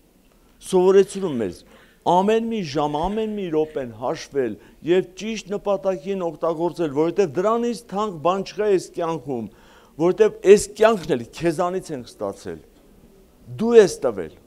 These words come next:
մեր կյանքի ամեն մի ժամ, ամեն մի րոպեն քո մոտ հաշված ա, թույլ մի տուր, որ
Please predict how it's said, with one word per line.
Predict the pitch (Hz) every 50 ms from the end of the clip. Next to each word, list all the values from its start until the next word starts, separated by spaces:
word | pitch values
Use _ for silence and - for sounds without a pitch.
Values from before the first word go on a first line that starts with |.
| _ _ _ _ -
մեր | - 165 214 226 185
կյանքի | 151 220 214 202 196 147 226 220
ամեն | 220 220 214 226 226 226 226 226
մի | 220 196
ժամ, | 156 120 117 147 147 156 143 131
ամեն | 139 175 208 226 240 240 240 226 226
մի | 226 208 175
րոպեն | 147 156 180 185 - - 190 180 170 165
քո | - - 170 190
մոտ | 202 208 214 196 - 143
հաշված | 123 131 143 143 - 139 131 131 120 - -
ա, | 95 85 82 - - - - - - _ - _ - - - _ _ _ _ _ -
թույլ | - 196 220 208
մի | 214 196 170 -
տուր, | - 123 110
որ | 107 113 117 -